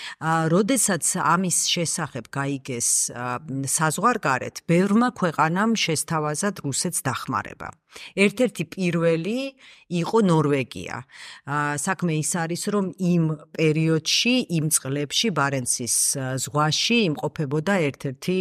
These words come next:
მ, ესე იგი, ნორვეგიის ერთ-ერთი ხომალდი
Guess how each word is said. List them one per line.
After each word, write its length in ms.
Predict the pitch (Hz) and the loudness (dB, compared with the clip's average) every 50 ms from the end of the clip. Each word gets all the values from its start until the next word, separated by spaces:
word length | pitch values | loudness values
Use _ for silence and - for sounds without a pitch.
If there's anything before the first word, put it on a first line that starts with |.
| 175 - | -2 -2
მ, 400 | 151 143 139 139 135 131 127 123 | -2 -2 0 0 0 0 -2 -2
ესე 160 | 120 - - 127 | -4 -4 -4 -2
იგი, 80 | 135 147 | 0 0
ნორვეგიის 540 | 151 147 143 139 143 139 131 151 180 170 - | 0 0 2 0 0 0 0 0 -2 -2 -2
ერთ-ერთი 320 | 147 123 - - 135 - - | -2 -4 -6 -8 -10 -12 -12
ხომალდი 680 | - - 156 156 143 156 151 156 156 156 151 202 226 | -4 0 0 2 2 2 2 2 2 2 4 4 4